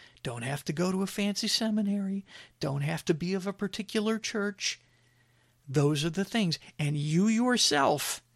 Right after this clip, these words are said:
as a Christian, don't know if you know this, but you yourself as a Christian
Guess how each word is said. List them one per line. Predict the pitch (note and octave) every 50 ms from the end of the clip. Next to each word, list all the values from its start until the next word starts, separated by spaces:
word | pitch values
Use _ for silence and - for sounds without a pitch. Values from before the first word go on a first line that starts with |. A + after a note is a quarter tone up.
| _ _ _ _ _ _ _ _ _ _ _ _ _ _ _ _ _ _ _ _ _ _ _ _ _ _ _ _
as | - D#3 D3+ C#3+ F3
a | F#3+ F#3
Christian, | - - C4+ C#4 A#3 - - G#3+ F#3+ D3+ C3 F3 - _ _ _ _ _ _ _ _ _ _ _ _ _ _ _ _
don't | - - B2+ C3+
know | D3 D3+
if | D#3+ D#3 -
you | G#3+ G#3+
know | A3 C4+ D#4 D4+
this, | G#3 G3 G#3+ G#3 - - - - - _ -
but | D3 C#3 D3+
you | D3 D3+ F#3
yourself | G#3 G#3+ A#3 A#3+ A3 - - - A3+ G#3 -
as | F3 D#3+ -
a | G3 G3
Christian | - - C4+ B3+ - - - F3 C#3+ C#3 C#3+